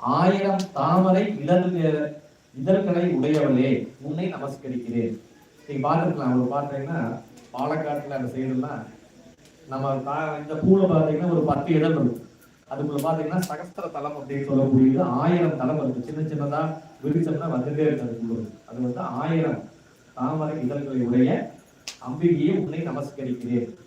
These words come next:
அப்படிங்கிறது. இதை வந்து நம்ம சாதாரணமா ஒரு YouTube-ல கூட போட்டோம்னா லலிதா சகஸ்ரநாமம் போட்டோம்னா அது வரும். எப்படி இப்படி அதை கேட்கலாம், அது பாட்டுக்கு பாடிக்கிட்டே இருப்பாங்க அதுக்குள்ள.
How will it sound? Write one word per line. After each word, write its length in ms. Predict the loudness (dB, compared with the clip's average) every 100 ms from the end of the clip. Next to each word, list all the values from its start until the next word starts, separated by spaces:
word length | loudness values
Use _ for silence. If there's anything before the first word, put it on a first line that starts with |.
| -18
அப்படிங்கிறது. 420 | -14 -14 -16 -20 -20 -20 -20 _ -20 -20 -20 -20 _ -6
இதை 100 | 0 0
வந்து 160 | 2 2
நம்ம 140 | 2 4 4 2 0 -8 -20 -20 _ -20 -20 _ _ -12
சாதாரணமா 440 | -4 0 2 4 6 6
ஒரு 120 | 4 -2 -12 -20 -20 -20 _ _ _ -4
YouTube-ல 380 | -4 -2 -2 -4 -4
கூட 100 | -6 -6 -4
போட்டோம்னா 400 | -2 0 0 -2 -2
லலிதா 260 | 0 4 4 2
சகஸ்ரநாமம் 640 | -2 -4 -4 -4 0 0 0
போட்டோம்னா 340 | -2 -2 -4
அது 120 | 0 4
வரும். 180 | 4 2 -4
எப்படி 200 | -4 0
இப்படி 200 | 0 0
அதை 100 | 0 0
கேட்கலாம், 340 | -2 -2 -4 -10 -18 -16
அது 160 | -4 0
பாட்டுக்கு 320 | 0 -2 -2
பாடிக்கிட்டே 360 | 0 2 0 0
இருப்பாங்க 280 | -4 -6 -10
அதுக்குள்ள. 300 | -12 -14